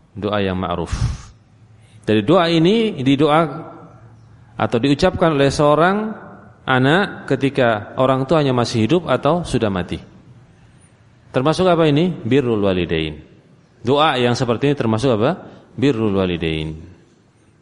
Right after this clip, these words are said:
Nggak berat, ya, ringan. Bahkan mendapatkan pahala di sisi Allah.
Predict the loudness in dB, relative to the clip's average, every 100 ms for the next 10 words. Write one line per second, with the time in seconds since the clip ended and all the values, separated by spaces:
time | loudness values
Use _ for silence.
0 | _ _ _ _ _ -2 -2 2 0 0
1 | -4 -6 -12 -8 -2 0 0 -2 -10 -20
2 | _ _ _ _ _ _ _ _ -6 -2
3 | 0 0 0 -2 -4 -4 -4 -2 -4 -8
4 | -14 _ -16 -14 -12 -12 -12 -12 -16 -18